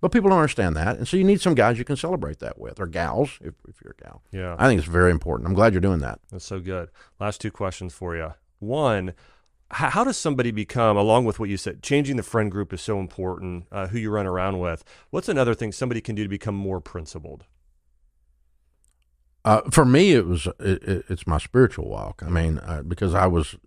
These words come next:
Speaker 1: uh, um, not raised around God or the Bible or, uh, a quality church or those kinds of things. And so getting involved with those kinds of people and having that,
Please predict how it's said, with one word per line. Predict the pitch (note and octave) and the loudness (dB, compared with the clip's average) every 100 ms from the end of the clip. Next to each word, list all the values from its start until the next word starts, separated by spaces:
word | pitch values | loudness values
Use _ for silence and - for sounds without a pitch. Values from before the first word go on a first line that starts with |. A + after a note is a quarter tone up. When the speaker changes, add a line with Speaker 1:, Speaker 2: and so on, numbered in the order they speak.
| _ - | _ -20
Speaker 1:
uh, | E2 - _ _ | -20 -20 _ _
um, | - G2 F2 E2 D2+ - _ _ _ _ _ _ _ | -4 2 4 4 0 -4 _ _ _ _ _ _ _
not | G#2 G#2+ G#2+ | 6 6 6
raised | G2 G2 F2 F2 D#2 - | 2 4 4 2 -2 -6
around | E2+ D#2+ E2 D#2 D2 D2 | -6 0 0 0 -2 -4
God | F2 C2+ C2+ D#2+ | -4 -4 -6 -8
or | D#2+ E2+ D#2+ | -6 -4 -2
the | D2+ | -4
Bible | D2 D2+ D#2 - C#2+ - | -4 -2 -4 -6 -12 -10
or, | E2 D2+ D#2 D2+ _ _ _ _ _ _ | -8 -6 -6 -8 _ _ _ _ _ _
uh, | G2 G2 | -14 -10
a | G2+ | -8
quality | F#2+ - G#2 D#2+ D#2+ | -8 2 2 4 2
church | D#2 - D2+ G#1+ - - - | 0 -2 -4 -4 -8 -14 -6
or | F#2 | -2
those | E2+ E2 | 0 0
kinds | - E2 E2 | -2 -2 -2
of | |
things. | D#2+ D#2 D#2 | -2 -2 -2
And | D2+ D#2 | -4 -4
so | - E2+ | 0 0
getting | D#2+ F#2 G2+ | 2 2 4
involved | F2+ E2+ E2 E2+ E2 | 4 4 4 2 0
with | D#2+ | 0
those | F#2 F2+ | 2 2
kinds | - E2+ D#2+ | 0 0 0
of | - | -6
people | - B2+ - C#2+ - _ _ _ _ _ _ | -6 -6 -4 -6 -6 _ _ _ _ _ _
and | F#2 F2 | 2 4
having | E2 F#2+ E2+ E2 | 6 6 4 4
that, | E2 - | 4 2